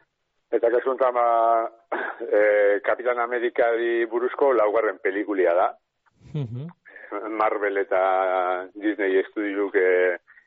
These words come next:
Speaker 1: egindakua. Eta betiko moduan, ba, akziozko pelikula bat, ezta?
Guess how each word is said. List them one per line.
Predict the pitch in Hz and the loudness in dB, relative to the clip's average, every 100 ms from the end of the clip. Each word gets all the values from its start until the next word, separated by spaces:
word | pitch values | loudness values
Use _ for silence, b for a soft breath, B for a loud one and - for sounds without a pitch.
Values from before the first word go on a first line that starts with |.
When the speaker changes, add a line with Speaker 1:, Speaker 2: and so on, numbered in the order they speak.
| - | -6
Speaker 1:
egindakua. | 107 98 95 117 117 - _ _ _ _ _ _ _ _ _ _ _ 127 | -4 -2 -2 0 0 -2 _ _ _ _ _ _ _ _ _ _ _ -2
Eta | 120 120 113 110 110 107 107 | 2 4 4 4 4 4 2
betiko | 110 113 117 | 0 0 0
moduan, | 117 120 117 | 2 2 2
ba, | 95 92 92 95 107 104 98 | 2 2 2 2 2 2 2
akziozko | - - 110 110 104 - 110 107 104 101 101 - | -2 -12 -8 -4 -4 0 2 2 2 2 0 0
pelikula | 101 104 98 | -2 0 2
bat, | 85 85 | 2 0
ezta? | 80 - | -4 0